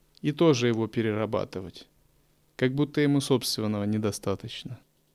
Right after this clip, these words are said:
И тем не менее, всё, что коснётся его сознания, всё будет переработано.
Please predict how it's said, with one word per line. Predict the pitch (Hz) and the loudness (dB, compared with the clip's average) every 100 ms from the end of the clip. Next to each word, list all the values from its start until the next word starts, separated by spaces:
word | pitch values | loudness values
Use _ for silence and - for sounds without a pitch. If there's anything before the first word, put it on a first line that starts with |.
| _ _ _ _ - | _ _ _ _ -6
И | 135 | 0
тем | 185 196 | 4 8
не | 208 | 8
менее, | 208 196 175 165 | 8 6 6 4
всё, | - - 185 | 2 6 8
что | 160 - | 6 2
коснётся | 156 165 160 165 147 135 143 | 2 4 4 2 2 2 2
его | 135 139 | 2 2
сознания, | 135 135 160 185 175 160 | 2 2 2 2 4 2
всё | - 180 180 | 4 4 6
будет | 151 143 143 | 4 4 0
переработано. | - 139 135 127 113 98 - 110 107 | 2 4 6 4 2 -2 -4 -10 -10